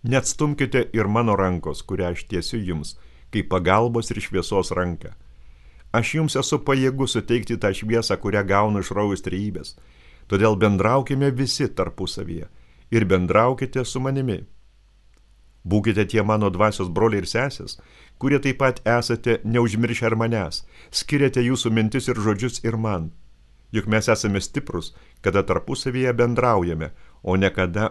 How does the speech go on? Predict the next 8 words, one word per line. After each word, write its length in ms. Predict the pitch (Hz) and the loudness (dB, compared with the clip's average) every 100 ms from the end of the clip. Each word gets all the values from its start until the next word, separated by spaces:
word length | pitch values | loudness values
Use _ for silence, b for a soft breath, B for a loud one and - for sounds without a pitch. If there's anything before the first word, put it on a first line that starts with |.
| - | -4
užsisklendę 800 | 104 104 - 101 98 113 120 120 | -6 -6 -4 0 4 4 4 2
ar 80 | 107 | 2
nusigręžę 640 | 104 104 104 104 110 104 | 0 0 2 4 4 2
vienas 300 | 101 101 95 | 0 0 -2
nuo 100 | 98 101 | -4 -6
kito, 300 | 131 - - b b b | -6 -6 -8 b b b
siekiame 640 | - 120 113 113 104 110 92 | -2 2 2 2 2 2 2
gyvybinio 600 | 101 104 127 131 127 | 2 2 0 0 0